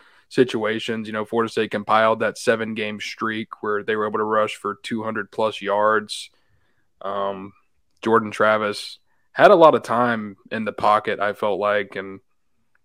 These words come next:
yeah, like you, and Logan, you kinda brought it up too. Like, Bless Harris was supposed to play a big role for this team and got hurt in what ended up being a meaningless game against Duquesne. And from there, this team really had to figure it out,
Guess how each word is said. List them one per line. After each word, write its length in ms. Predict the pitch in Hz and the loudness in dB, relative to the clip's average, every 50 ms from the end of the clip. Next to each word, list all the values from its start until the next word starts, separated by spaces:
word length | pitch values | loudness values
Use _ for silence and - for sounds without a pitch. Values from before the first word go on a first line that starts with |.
| _ _ - | _ _ -2
yeah, 200 | - 107 104 98 110 - _ _ _ _ _ _ _ _ _ _ _ _ _ _ _ _ - | 0 0 0 0 -2 -8 _ _ _ _ _ _ _ _ _ _ _ _ _ _ _ _ 0
like 220 | - 135 139 - | 2 2 2 4
you, 200 | 139 139 139 131 113 | 6 6 6 6 4
and 200 | 117 123 127 127 | 0 2 4 6
Logan, 240 | 135 139 135 123 127 | 6 6 6 4 0
you 100 | 151 - | 2 4
kinda 220 | 185 165 139 127 | 6 6 6 6
brought 220 | 120 127 123 123 | 6 4 4 4
it 60 | 120 120 | 4 2
up 160 | 113 98 - | 0 0 0
too. 240 | - 123 131 120 110 | 0 2 2 4 4
Like, 360 | 98 98 98 95 - - _ _ _ _ _ _ _ _ _ - | 2 2 0 -2 -6 -14 _ _ _ _ _ _ _ _ _ 4
Bless 200 | 127 147 139 - | 4 4 6 6
Harris 320 | 139 139 135 123 117 - | 6 6 6 6 4 2
was 100 | 120 - | -2 -2
supposed 200 | - 120 113 - | 0 0 -2 -2
to 60 | - | -2
play 300 | - 123 113 110 107 104 | -2 0 0 2 0 0
a 100 | 92 101 | -2 -2
big 240 | 107 107 117 117 113 | -2 -2 -4 -2 -2
role 300 | 107 107 110 110 113 110 | -2 0 2 2 2 2
for 160 | - - 110 | 0 -2 -4
this 160 | 104 101 98 - | -4 -6 -8 -8
team 400 | - 117 113 113 110 104 98 98 | -8 -8 -8 -8 -8 -10 -10 -10
and 120 | 101 98 | -6 -4
got 220 | 104 104 107 98 - | -2 0 0 0 0
hurt 420 | 120 113 110 110 110 104 - - | 2 2 2 2 0 -4 -8 -10
in 320 | - 107 107 107 101 98 - _ _ _ _ _ _ _ _ _ _ _ _ | -10 -8 -8 -8 -10 -12 -16 _ _ _ _ _ _ _ _ _ _ _ _
what 140 | - 131 139 | 4 4 4
ended 180 | 147 151 147 139 | 4 4 4 4
up 80 | 123 | 4
being 200 | 127 139 139 135 | 4 2 2 2
a 40 | 123 | 0
meaningless 560 | 117 113 120 127 135 131 127 123 123 117 - | 0 0 0 0 0 0 0 0 -2 -2 -4
game 460 | - 104 110 139 151 127 98 95 98 _ _ _ - | -6 -4 -2 -2 -2 -4 -4 -8 -16 _ _ _ -10
against 420 | - 107 110 110 107 104 101 - | -8 -6 -6 -6 -8 -8 -10 -10
Duquesne. 500 | - 110 107 - - 107 117 113 104 101 | -10 -10 -8 -8 -8 -6 -6 -6 -6 -8
And 240 | 101 101 101 101 101 _ _ _ _ _ _ _ _ _ | -10 -10 -12 -14 -18 _ _ _ _ _ _ _ _ _
from 100 | - 123 | 0 2
there, 160 | 123 123 123 123 | 4 4 4 4
this 200 | 123 120 120 - | 2 0 -4 -4
team 280 | - 127 120 117 117 | -4 -4 -2 -2 -2
really 300 | 120 120 120 123 120 117 | -2 0 0 0 -2 -2
had 380 | 113 117 113 113 113 113 110 - | 0 0 0 0 -2 -4 -6 -8
to 160 | - 110 104 | -8 -8 -8
figure 340 | - - 120 117 117 113 110 | -4 -4 -4 -2 0 0 2
it 80 | 104 | 4
out, 320 | 104 107 110 120 123 - | 4 4 6 4 2 2